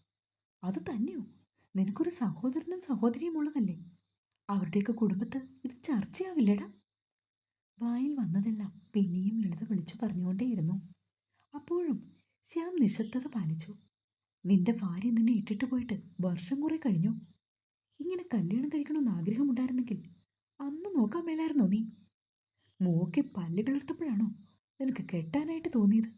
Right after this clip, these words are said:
അവർ പറയുന്നതൊക്കെ കേട്ട് ശ്യാമോഹൻ സെറ്റിയിൽ വെറുതെ ഇരുന്നു. ആ സമയത്താണ് സ്കൂൾ വിട്ട് അയാളുടെ മക്കൾ രണ്ടുപേരും കൂടി വന്നത്. അന്നുവും നിച്ചുവും. മൂത്തയാൾ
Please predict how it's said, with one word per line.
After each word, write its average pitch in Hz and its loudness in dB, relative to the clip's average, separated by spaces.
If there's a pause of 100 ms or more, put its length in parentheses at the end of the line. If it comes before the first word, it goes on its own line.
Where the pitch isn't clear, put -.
(1000)
അവർ 196 0
പറയുന്നതൊക്കെ 202 0
കേട്ട് 190 -6 (560)
ശ്യാമോഹൻ 190 -2 (140)
സെറ്റിയിൽ 202 -2
വെറുതെ 208 -2
ഇരുന്നു. 196 0 (880)
ആ 196 0
സമയത്താണ് 220 -2 (480)
സ്കൂൾ 185 2
വിട്ട് 220 2 (420)
അയാളുടെ 320 -6
മക്കൾ 233 -2
രണ്ടുപേരും 247 -4
കൂടി 277 -2
വന്നത്. 180 -2 (880)
അന്നുവും 190 0 (160)
നിച്ചുവും. 208 2 (600)
മൂത്തയാൾ 240 2